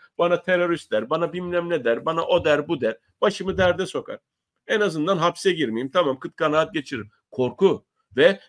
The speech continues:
işte bu korku devleti, korku cumhuriyeti dediğimiz bu cumhuriyet iyice sinmiş durumda. Allah'tan konuşan birkaç insan da var ama yani. Şimdi Allah var.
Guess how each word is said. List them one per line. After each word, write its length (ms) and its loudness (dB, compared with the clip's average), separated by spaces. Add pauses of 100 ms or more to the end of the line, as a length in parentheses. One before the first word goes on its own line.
işte 240 -2
bu 200 0
korku 460 0
devleti, 680 2
korku 380 -2
cumhuriyeti 540 -4
dediğimiz 400 -8
bu 120 -2
cumhuriyet 480 -2
iyice 320 0
sinmiş 460 -8
durumda. 260 -10 (260)
Allah'tan 600 4 (580)
konuşan 480 0
birkaç 320 -2
insan 360 -2
da 120 4
var 180 2
ama 220 -14
yani. 260 -18 (260)
Şimdi 180 -6
Allah 400 4
var. 140 -12